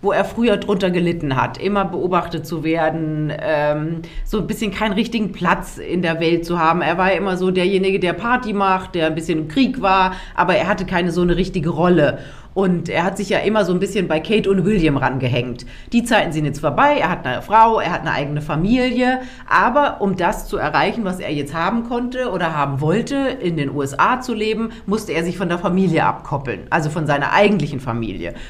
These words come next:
Von der Queen, ist ja der Lieblingsenkel gewesen, von Papa Prinz Charles, da war das Verhältnis in den letzten Jahren ja auch viel besser. Aber natürlich auch von Bruder William und von Schwägerin Kate, da hat's ja richtig ordentlich geknallt. Und,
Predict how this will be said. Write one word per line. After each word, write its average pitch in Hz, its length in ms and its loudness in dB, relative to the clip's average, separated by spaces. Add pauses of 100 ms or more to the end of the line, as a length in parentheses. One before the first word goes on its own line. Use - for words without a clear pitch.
Von 143 320 0
der 127 120 -2
Queen, 233 500 2
ist - 100 -10
ja - 180 -8
der 120 140 -4
Lieblingsenkel 156 640 -2
gewesen, 143 520 -4 (200)
von 151 180 -4
Papa 151 260 -2
Prinz 147 300 -6
Charles, 190 320 2
da 151 160 -4
war 143 80 0
das 147 160 -4
Verhältnis 170 400 -4
in 156 40 -6
den 156 100 -4
letzten 156 240 -4
Jahren 151 200 0
ja 156 140 0
auch - 80 -6
viel 190 140 -4
besser. 175 340 0 (200)
Aber 240 120 4
natürlich 220 400 0
auch 185 140 2
von 175 180 0
Bruder 165 360 0
William 208 420 4 (360)
und 196 160 -4
von 190 140 -2
Schwägerin 156 480 0
Kate, 190 400 0 (260)
da 170 120 2
hat's 185 120 0
ja 202 80 0
richtig - 320 -4
ordentlich 120 340 -2
geknallt. 123 520 -6 (360)
Und, 185 340 0